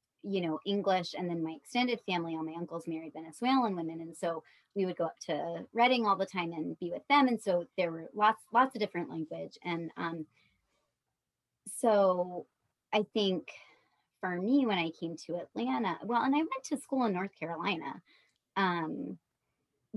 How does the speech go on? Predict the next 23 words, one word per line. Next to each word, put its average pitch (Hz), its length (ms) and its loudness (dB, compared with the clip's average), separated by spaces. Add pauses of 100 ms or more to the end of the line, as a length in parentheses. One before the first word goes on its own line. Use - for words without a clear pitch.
(140)
but 226 140 4
Atlanta 220 480 2
just, 175 340 -4
it 196 140 2
just 202 260 -2
felt 180 240 2
so 190 280 2
one 175 260 0
way 175 140 0
or 165 100 -4
the 160 80 -6
other, 151 240 -8
politically, 190 880 0
like, 180 220 0
everything, 175 640 -2 (240)
racially, 196 720 0
like, 190 180 2 (100)
everything. 190 580 2
It - 80 -10
was 190 140 0
this 220 340 2
or 196 160 0
that, - 260 -10